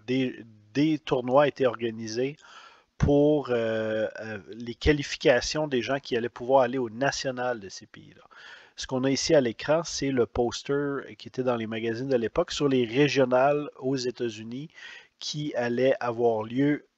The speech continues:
euh, le seize mai mille neuf cent quatre-vingt-dix-huit en format, euh, standard. On voit, il mentionne encore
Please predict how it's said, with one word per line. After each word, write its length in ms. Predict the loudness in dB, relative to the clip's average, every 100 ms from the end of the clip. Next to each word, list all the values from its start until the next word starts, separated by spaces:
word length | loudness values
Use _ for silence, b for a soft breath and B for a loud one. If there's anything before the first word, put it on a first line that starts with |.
| _
euh, 500 | -6 -4 -4 -4 -6 -6
le 400 | -2 4 4 4
seize 580 | 2 0 4 4 4 0
mai 200 | -4 -4
mille 120 | -6
neuf 120 | -8
cent 100 | -6
quatre-vingt-dix-huit 640 | -4 -4 -6 -10 -10 -8 -8 _
en 160 | -8 -6
format, 520 | -6 -8 -6 -6 -6 -10
euh, 100 | -16
standard. 580 | -8 -8 -8 -12 -14 _ B B B -16
On 80 |
voit, 300 | 0 4 4
il 220 | 2 -4 -8
mentionne 280 | -8 -4 -4
encore 260 | -2 -2